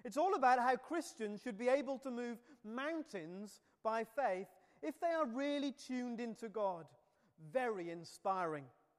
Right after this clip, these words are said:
Waited till there was no one around, then practiced with a paperclip.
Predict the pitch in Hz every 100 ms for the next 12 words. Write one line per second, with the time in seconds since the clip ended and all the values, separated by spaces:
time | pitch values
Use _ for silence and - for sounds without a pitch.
0 | _ _ _ _ - - - 202 247 311
1 | 311 294 285 214 254 254 254 240 180 175
2 | 180 196 - - - 220 214 - 254 240
3 | - 185 - 185 190 185 - 214 190 165
4 | 160